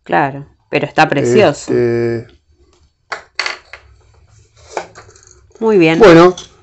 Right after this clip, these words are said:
Speaker 2: una vez que lo cortamos hay que sacarle las semillas, limpiarlo, porque tiene, bueno, todas las telas de adentro.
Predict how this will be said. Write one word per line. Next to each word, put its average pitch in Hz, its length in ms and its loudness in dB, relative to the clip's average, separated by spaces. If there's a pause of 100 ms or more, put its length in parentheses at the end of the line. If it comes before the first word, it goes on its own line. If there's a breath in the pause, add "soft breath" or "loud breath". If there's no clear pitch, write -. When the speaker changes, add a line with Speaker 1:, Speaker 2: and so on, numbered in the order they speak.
(440)
Speaker 2:
una 226 220 6
vez 208 140 6
que 190 120 4
lo 180 260 8
cortamos 196 540 4
hay 139 100 6
que 139 120 2
sacarle 151 380 2
las 151 160 4
semillas, 170 540 2
limpiarlo, 196 840 4 (140)
porque 123 200 -4
tiene, 127 540 -2
bueno, 127 280 0
todas 127 260 0
las 117 200 -6
telas 151 320 2
de 135 80 4
adentro. 180 600 2